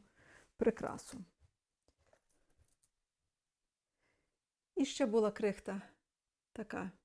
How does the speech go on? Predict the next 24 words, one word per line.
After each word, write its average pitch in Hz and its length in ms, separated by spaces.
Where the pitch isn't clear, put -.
мікс, 247 500
і 262 360
залишилася 202 680
з - 120
кришталю. 202 640
Я 233 120
вирішила 208 460
їх 208 280
об'єднати, 196 580
вони 202 220
пасують. 196 420
Були 240 260
дві 208 200
такі 208 400
намистини. 202 560
Спочатку - 460
думала 202 440
я 202 80
їх 196 280
зробити 208 560
сережки, 247 640
але 196 160
потім 214 480
вирішила, 196 580